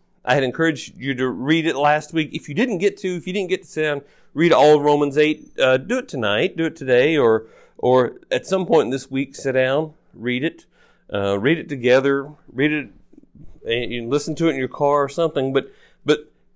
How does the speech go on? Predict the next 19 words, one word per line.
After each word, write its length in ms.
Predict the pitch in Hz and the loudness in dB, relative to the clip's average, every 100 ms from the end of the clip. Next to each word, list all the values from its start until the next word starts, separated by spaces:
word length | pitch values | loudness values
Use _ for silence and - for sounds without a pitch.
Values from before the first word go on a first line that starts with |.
| _ - | _ -6
keep 260 | 226 - | -4 -2
this 220 | 226 226 | 0 2
in 160 | 226 208 | 2 2
mind 520 | 190 202 208 156 151 | 2 2 4 2 4
that, 380 | 143 139 143 - 127 | 4 4 2 -4 -10
that 160 | 131 | -6
this 180 | 165 - | -6 -4
is, 280 | 180 151 - _ 135 | -6 -6 -14 _ -6
that 160 | 139 | -6
Paul 400 | - - 214 214 | -2 4 8 8
is 120 | 185 | 6
reminding 640 | 151 147 139 147 165 151 127 | 2 2 4 4 2 0 0
us 220 | 113 - | -2 -4
of 120 | 110 | -8
assurance 540 | 113 - 170 165 156 | -8 -6 -6 -4 -6
in 140 | 120 110 | -8 -8
Christ 600 | - 123 120 120 - _ _ _ _ | 0 0 2 -2 -8 _ _ _ _
for 120 | - | -10
those 800 | 107 131 151 151 151 147 - | 0 6 6 6 2 0 -4